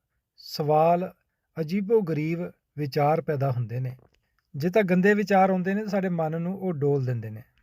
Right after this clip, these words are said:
ਕੁਝ ਸੋਚਾਂ ਤੇ ਫਿਕਰਾਂ ਹੁੰਦੀਆਂ ਨੇ। ਕਹਿਣ ਦਾ ਭਾਵ ਕੀ ਹੈ ਕਿ ਜਦੋਂ ਆਪਾਂ ਸਿਮਰਨ ਕਰਦੇ ਆ ਸੁੱਖ ਲੈਣ ਵਾਸਤੇ, ਤਾਂ ਉਦੋਂ ਦੁੱਖ ਪ੍ਰਗਟ ਹੋ ਜਾਂਦਾ। ਹੁਣ ਇਹਦਾ ਹੱਲ ਕੀ ਆ ਕਿ ਆਪਾਂ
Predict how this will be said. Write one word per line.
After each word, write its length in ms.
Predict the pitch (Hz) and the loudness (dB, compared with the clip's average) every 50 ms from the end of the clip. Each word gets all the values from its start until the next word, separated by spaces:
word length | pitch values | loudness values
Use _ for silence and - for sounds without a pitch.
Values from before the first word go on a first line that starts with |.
| _ _ _ _ _ _ _ - | _ _ _ _ _ _ _ 0
ਕੁਝ 160 | 185 190 185 | 2 2 2
ਸੋਚਾਂ 580 | - - 185 170 147 - - 196 190 190 190 | 2 0 -2 -2 -2 -2 0 2 4 4 2
ਤੇ 120 | 185 - 165 | 2 -2 -4
ਫਿਕਰਾਂ 440 | 131 - 156 135 - 147 151 170 160 | -6 -6 -6 -4 -2 0 2 2 0
ਹੁੰਦੀਆਂ 360 | 147 147 135 143 147 151 151 | 0 -2 -4 -4 -4 -4 -4
ਨੇ। 140 | 151 151 - - _ _ _ _ _ _ _ _ _ | -6 -8 -12 -16 _ _ _ _ _ _ _ _ _
ਕਹਿਣ 240 | - 214 233 262 262 | 2 2 4 4 4
ਦਾ 100 | 254 254 | 2 2
ਭਾਵ 340 | 208 196 202 165 156 147 151 | 4 4 4 4 4 2 -2
ਕੀ 260 | 139 175 165 160 139 | -4 -4 -2 -2 0
ਹੈ 260 | 156 160 165 175 196 | 0 2 2 2 2
ਕਿ 160 | 185 - 185 160 | 0 -2 -6 -6
ਜਦੋਂ 340 | 135 135 165 170 214 202 | -6 -4 -2 0 0 0
ਆਪਾਂ 280 | 185 - - 180 165 160 | -2 -2 -2 -2 -2 -2
ਸਿਮਰਨ 400 | - - 147 139 139 147 156 147 | -2 -4 -6 -4 -4 -4 -6 -6
ਕਰਦੇ 420 | 139 139 123 113 110 110 120 123 | -6 -6 -6 -6 -6 -6 -6 -4
ਆ 180 | 127 139 175 208 - _ _ _ _ _ _ _ | -4 -4 -6 -8 -12 _ _ _ _ _ _ _
ਸੁੱਖ 280 | - - 202 202 - | -6 -4 -2 0 2
ਲੈਣ 200 | 208 170 151 139 | 2 2 2 0
ਵਾਸਤੇ, 560 | 135 123 117 117 117 - _ 151 156 285 - - _ _ _ _ _ _ _ | 0 -2 -2 -4 -6 -6 _ -4 -2 -2 -4 -6 _ _ _ _ _ _ _
ਤਾਂ 100 | - 165 | -2 0
ਉਦੋਂ 280 | 160 151 143 139 160 151 | 2 2 2 0 -2 -2
ਦੁੱਖ 300 | 131 135 143 143 - 254 269 - _ - | -2 -2 -4 -4 -6 -12 -14 -10 _ 0
ਪ੍ਰਗਟ 320 | 175 165 139 151 139 127 | 0 2 2 0 0 0
ਹੋ 80 | 123 117 | -2 -4
ਜਾਂਦਾ। 280 | 110 110 110 110 - - _ _ _ _ _ _ _ _ _ _ _ _ _ - - | -4 -6 -10 -12 -14 -16 _ _ _ _ _ _ _ _ _ _ _ _ _ 2 4
ਹੁਣ 120 | 226 262 | 4 6
ਇਹਦਾ 140 | 277 285 269 | 6 6 6
ਹੱਲ 260 | 196 190 185 190 214 | 6 6 4 4 4
ਕੀ 240 | 202 - 214 185 165 | 2 0 0 0 0
ਆ 160 | 139 127 123 127 - - - - | 0 -2 -2 -6 -14 -20 -20 -10
ਕਿ 120 | - 180 | -8 -6
ਆਪਾਂ 160 | 175 - 208 | -4 -2 -2